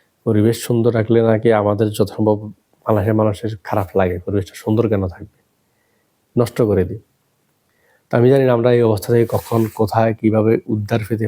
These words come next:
পারি, আমরা কবে আমাদের মন মানসিকতা পরিবর্তন করব, আমাদের ভিতরে যেই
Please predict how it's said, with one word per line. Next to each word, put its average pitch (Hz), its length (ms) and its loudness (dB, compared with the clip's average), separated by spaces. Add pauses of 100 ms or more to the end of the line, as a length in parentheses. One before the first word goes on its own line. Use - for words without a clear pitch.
পারি, 98 180 -8 (240)
আমরা 101 240 -4
কবে 104 180 -2 (120)
আমাদের 101 240 -2 (100)
মন 104 180 -2
মানসিকতা 101 460 -6
পরিবর্তন 101 400 -6 (120)
করব, 95 200 -6 (640)
আমাদের 104 260 0 (100)
ভিতরে 107 340 0 (160)
যেই 104 220 2